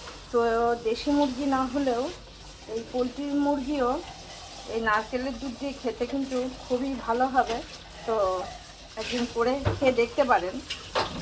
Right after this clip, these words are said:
এইটুকুই বলতে পারি যে নারকেলের দুধ দিয়ে শুধু দেশি মুরগি হয় না, পোলট্রি মুরগিও আমি ফার্স্ট টাইম করলাম, কিন্তু মনে হচ্ছে খেতেও খুব ভালো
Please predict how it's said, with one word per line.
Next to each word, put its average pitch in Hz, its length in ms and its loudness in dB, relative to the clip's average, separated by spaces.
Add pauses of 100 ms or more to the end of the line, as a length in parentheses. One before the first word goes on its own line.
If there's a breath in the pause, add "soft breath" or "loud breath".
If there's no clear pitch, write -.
(140)
এইটুকুই 247 360 0 (100)
বলতে 233 260 2
পারি 233 200 6 (480)
যে 226 80 4 (100)
নারকেলের 233 460 0
দুধ 254 140 -6
দিয়ে 262 160 -4
শুধু 262 160 -4 (140)
দেশি 226 300 0
মুরগি 269 340 2
হয় 202 220 6
না, 247 60 -6 (380)
পোলট্রি 254 360 4
মুরগিও 269 280 6 (100)
আমি 269 120 6 (120)
ফার্স্ট 269 240 8
টাইম 294 120 6 (100)
করলাম, 233 280 4 (180)
কিন্তু 254 300 0 (1120)
মনে 247 180 2
হচ্ছে 254 200 0 (100)
খেতেও 269 320 2 (100)
খুব 262 120 -2 (100)
ভালো 233 180 4